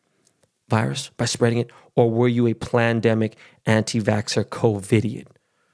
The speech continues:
Okay, it's funny how all these Republicans are moving to Texas and Arizona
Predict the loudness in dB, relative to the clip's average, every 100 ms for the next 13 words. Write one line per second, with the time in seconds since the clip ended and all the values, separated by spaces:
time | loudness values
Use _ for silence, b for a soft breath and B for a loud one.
0 | _ _ _ _ _ _ _ -4 -4 -4
1 | _ -4 -2 0 0 0 -2 0 0 -2
2 | -6 -2 0 2 2 2 2 2 0 -2
3 | 0 0 2 0 0 0 0 2 0 0
4 | 0 -2